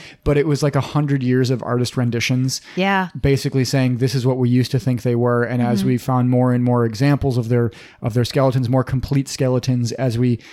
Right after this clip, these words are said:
Speaker 1: you know, studied them further, uh, we realized this is probably much more likely what they looked like. And I
Speaker 2: Yeah.
Speaker 1: thought it was really cool to see that, that transition,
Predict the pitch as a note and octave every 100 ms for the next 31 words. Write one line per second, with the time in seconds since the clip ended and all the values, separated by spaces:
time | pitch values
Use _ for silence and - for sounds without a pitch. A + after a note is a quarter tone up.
0 | - - C3 A#2+ - - C#3 C#3 C3 B2+
1 | A2+ C3+ C3 B2+ B2 A#2 - - _ _
2 | - B2 A#2+ A#2+ A#2 - C3 C#3 C#3 C#3+
3 | C#3 C3 A2+ D3 D3 A#2+ - C3+ B2 B2+
4 | A#2+ B2 - B2 A#2+ A2+ A#2 B2 A2+ A2+
5 | A2 G#2+ G#2+ G#2+ G#2 - G3+ D3 E3 D#3+
6 | D3+ C#3 C#3+ C#3 A3 E3+ C#3 - D3+ C3+
7 | B2+ - _ - B2 - C#3+ C#3 D#3 -
8 | A#2+ A#2+